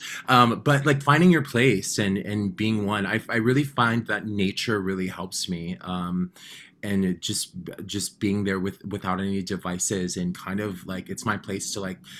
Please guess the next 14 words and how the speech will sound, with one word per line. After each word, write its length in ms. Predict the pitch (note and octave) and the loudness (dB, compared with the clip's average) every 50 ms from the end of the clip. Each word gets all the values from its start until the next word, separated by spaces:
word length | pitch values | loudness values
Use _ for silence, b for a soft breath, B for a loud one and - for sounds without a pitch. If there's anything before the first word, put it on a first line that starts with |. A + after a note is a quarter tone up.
| B B - | B B -2
not 160 | C#3+ C#3+ D3 | 0 2 2
only 180 | D3 C#3 C#3 | 4 4 4
talk 220 | C3+ C#3 B2+ A#2+ - | 2 2 0 -4 -4
to 100 | - A#2+ | -4 -4
myself, 380 | A#2 A2 - - A2+ A2 G2 | -4 -4 -4 -4 -6 -6 -6
but 100 | - A2 - | -8 -8 -8
to 140 | G#2 G2 - | -8 -10 -4
talk 240 | - A2 G#2+ G2+ | -2 -4 -4 -2
to, 540 | - - - A2 A2 G#2+ G#2+ G#2+ G#2 G2+ - - | -4 -4 -2 -2 -2 -2 -2 -6 -8 -10 -12 -12
uh, 440 | G#2 G#2 G#2+ G#2 G2+ G2+ G2+ G#2 G2+ - - F#2 F#2 - - - | -12 -10 -10 -8 -8 -8 -8 -10 -10 -12 -14 -16 -16 -16 -14 -14
to, 280 | - - C#3+ C#3+ C#3+ C#3 | -10 -4 -2 0 0 0
to 160 | C#3 - F#3+ | 0 -2 -2
God, 460 | F3+ A3+ A#3 A3+ C3 F#2+ - - - - | -2 -2 0 0 0 -2 -4 -6 -10 -8
um, 380 | - G#2 G2 F#2+ F2+ F2+ F2+ | -6 -4 -4 -2 -4 -4 -6